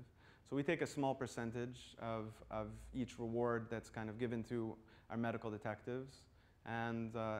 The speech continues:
and that's basically how we make money to our site. And that's actually part of the reason we're also looking to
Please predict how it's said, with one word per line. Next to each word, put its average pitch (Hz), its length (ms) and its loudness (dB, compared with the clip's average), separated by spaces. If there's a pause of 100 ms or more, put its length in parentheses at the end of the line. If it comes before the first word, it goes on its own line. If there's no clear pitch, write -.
and 113 80 0
that's 110 140 -2
basically 110 280 -2
how 104 120 0
we 104 80 -4
make 101 180 -6
money 101 260 -4
to 98 60 -8
our 92 140 -6
site. 101 260 -10 (440)
And 127 100 4
that's 139 120 6
actually 139 260 6
part 135 240 8
of 120 80 2
the 123 80 2
reason 120 300 2
we're 117 100 2
also 113 240 0
looking 113 320 -2 (100)
to 107 320 -2